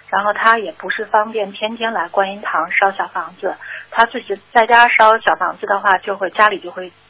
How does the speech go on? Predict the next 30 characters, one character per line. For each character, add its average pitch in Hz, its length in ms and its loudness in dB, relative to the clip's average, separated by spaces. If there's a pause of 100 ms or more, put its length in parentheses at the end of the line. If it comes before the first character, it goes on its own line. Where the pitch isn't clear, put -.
有， 175 200 -12
有 175 180 -10
事 247 300 2
情， 175 100 -16
他 185 80 -6
就 202 140 -10
会 196 140 -14
特 208 100 -12
别 220 140 -4
不 214 140 0
安， 240 380 4 (460)
所 226 100 0
以 208 80 0
他 196 140 -2
就 220 140 0
是 208 100 -4
尽 233 180 -6
量 233 160 4
把 185 140 2
小 180 200 -4
房 170 200 -8
子 202 80 -18
带 208 160 0
到 196 140 0
观 208 180 0
音 214 100 -12
堂 175 240 -2
里 190 100 -14
面 - 140 -16
来 - 140 -12